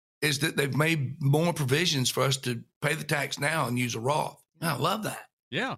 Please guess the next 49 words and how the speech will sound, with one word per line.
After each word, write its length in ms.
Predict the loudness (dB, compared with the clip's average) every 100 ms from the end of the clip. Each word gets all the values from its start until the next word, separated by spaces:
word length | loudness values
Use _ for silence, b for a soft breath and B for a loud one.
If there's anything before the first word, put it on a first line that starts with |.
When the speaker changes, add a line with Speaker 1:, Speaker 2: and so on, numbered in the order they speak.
| -6
Speaker 2:
Well, 120 | -4
folks, 280 | -2 -2 -2
if 100 | 0
you'd 100 | 0
like 140 | 0
to 60 | -2
find 240 | 0 2
out 120 | 2
if 100 | 0
it's 140 | -4 -2
the 100 | 2
right 240 | 2 0
solution 440 | -2 -2 -2 -2 -6
for 120 | -4
you, 340 | -2 -2 -2
then 280 | 0 0 0
the 140 | 0 0
Iron 220 | 0 0
Plan 260 | 0 0
Solution 440 | 0 0 0 0 -2
and 140 | 0
Mal 240 | 0 0 -2
and 100 | -2
Shay 220 | -2 -2
are 60 | -2
the 80 | 0
right 200 | 0 0
call 240 | 0 2
to 60 | 2
make. 280 | 0 -2 -2
Eight 140 | -2 0
eight 120 | 0
eight, 160 | -2
five 260 | -2 -2 -2
three 180 | -6 -8
two, 220 | -6 -6
zero 280 | -4 -4 -4
five 300 | -2 -2 -2
zero 260 | -2 -2
three. 260 | -2 -4 -2
Let's, 340 | -4 -6 -4
uh, 120 | -2 0
open 220 | 0 0
up 120 | -2
those 180 | -2 0
lines 280 | 2 2 2
one 140 | 0
last 280 | 2 0 -2
time. 200 | -6 -6